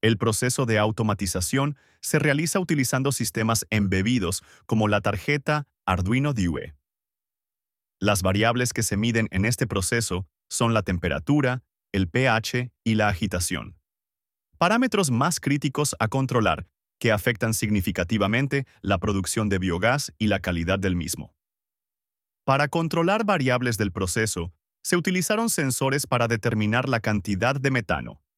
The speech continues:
C H cuatro, dióxido de carbono, C O dos,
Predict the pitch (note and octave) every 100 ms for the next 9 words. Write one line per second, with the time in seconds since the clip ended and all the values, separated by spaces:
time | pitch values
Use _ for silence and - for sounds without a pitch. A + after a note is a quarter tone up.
0 | _ - A#2+ A2 F#2+ F2+ F2+ A#2+ B2+ -
1 | C3 - _ _ _ _ - F#2 G#2 G#2+
2 | A#2 G2 F#2 F2+ F#2 A2+ C3+ B2 C#3+ _
3 | _ - - G#2 F2+ D#2+ G#2+ C#3+ -